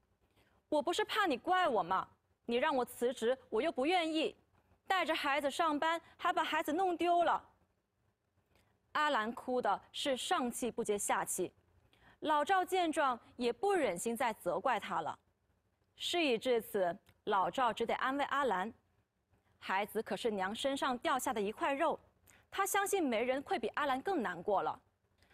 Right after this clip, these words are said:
老赵原想再去公安局了解情况，却被阿兰阻止了。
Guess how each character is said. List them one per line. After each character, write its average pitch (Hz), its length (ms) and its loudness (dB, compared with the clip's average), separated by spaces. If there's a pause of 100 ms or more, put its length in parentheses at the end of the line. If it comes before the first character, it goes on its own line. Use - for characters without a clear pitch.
(460)
老 277 200 2
赵 330 240 4
原 254 260 0
想 208 300 -2
再 262 180 0
去 247 160 -4
公 277 200 -2
安 294 140 0
局 202 200 -2
了 202 160 0
解 180 100 -4
情 160 300 -6
况， 269 260 -2 (520)
却 392 180 0
被 381 80 2
阿 339 160 2
兰 359 180 2
阻 320 160 -2
止 - 200 -4
了。 - 280 -4